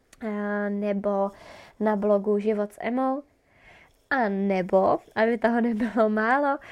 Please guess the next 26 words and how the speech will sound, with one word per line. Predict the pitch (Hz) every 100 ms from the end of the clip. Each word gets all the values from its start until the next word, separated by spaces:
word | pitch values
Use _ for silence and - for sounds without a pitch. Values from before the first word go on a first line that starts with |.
| - - -
eh, | 233 233 233
si | - 240 226
můžete | 208 214 226 214
pustit | 214 208 - 220
pár | - 214 214 214
mých | 214 208 208 -
videí | 208 208 208 196
na | 202
YouTube, | 220 247 240 226 220
kde | 202
opět | - 214 214 208 -
mluvím | 208 202
o, | 190
mm, | 196 196 196 196 196 -
poruchách | 208 208 208 202
příjmu | - 214 190
potravy. | 226 269 330 320 311 339 _ _ - - - - - - - _ _
A | - 220 220 220 220 220 220 220 220 - _ _
<clears throat> | - 226 220 220 -
třeba | - 214
se | 220 - 226
vám, | 208 220 214 214 220 214
eh, | - 214 196
něco | 196 208 - - 202 208 - - -
zalíbí | 208 208 214 214 214 202 208 208 208 -
a, | - 202 202 -